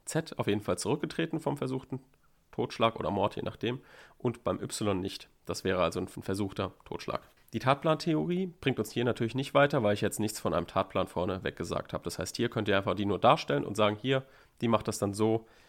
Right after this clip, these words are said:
ohne Tatplan, wie die Lehre vom Rücktrittshorizont. So, und jetzt Stellungnahme. Was ist denn jetzt hier, äh, die herrschende Meinung? Die Einzelaktstheorie ist natürlich sehr eng und vor allem wieder der Opferschutzgedanke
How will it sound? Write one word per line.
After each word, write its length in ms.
ohne 260
Tatplan, 720
wie 160
die 100
Lehre 240
vom 160
Rücktrittshorizont. 840
So, 100
und 80
jetzt 140
Stellungnahme. 540
Was 180
ist 160
denn 100
jetzt 220
hier, 320
äh, 200
die 380
herrschende 340
Meinung? 400
Die 100
Einzelaktstheorie 720
ist 100
natürlich 320
sehr 240
eng 220
und 380
vor 160
allem 340
wieder 160
der 100
Opferschutzgedanke 880